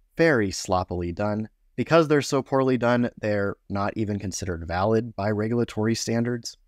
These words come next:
And when we actually analyze the invalid data, we see that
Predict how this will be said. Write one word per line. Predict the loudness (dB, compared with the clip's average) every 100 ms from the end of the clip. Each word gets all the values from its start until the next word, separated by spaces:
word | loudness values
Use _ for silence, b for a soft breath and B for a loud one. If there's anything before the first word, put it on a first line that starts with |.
| _
And | 0 2
when | 2
we | 2
actually | 2 0 2 0 0
analyze | 2 2 4 2 0 -2
the | -4
invalid | -4 -2 0 0 -2
data, | -4 -4 -6 -10 _ _ -4
we | -2
see | 0 0 2
that | 2 2 0